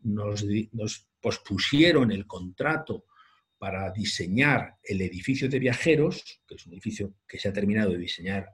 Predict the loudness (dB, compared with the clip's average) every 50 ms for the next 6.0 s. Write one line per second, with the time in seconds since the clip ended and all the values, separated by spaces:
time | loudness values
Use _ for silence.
0 | _ _ -18 -16 -16 -12 -10 -10 -10 -10 -14 _ _ _ _ -12 -10 -10 -8 -8
1 | -10 -10 -4 0 4 4 4 4 4 0 -2 -2 -2 -4 -4 -4 -4 -6 -8 -14
2 | -16 -16 -18 -18 -20 -20 -20 -20 -20 _ _ _ _ -4 2 4 4 6 6 6
3 | 6 6 4 4 2 0 -6 -16 _ _ _ _ _ _ _ _ -14 -14 -10 -6
4 | -4 -2 -2 0 0 0 2 4 6 6 8 8 8 8 8 8 6 4 4 4
5 | 4 4 4 4 4 6 6 8 8 8 6 6 8 8 8 8 6 2 -4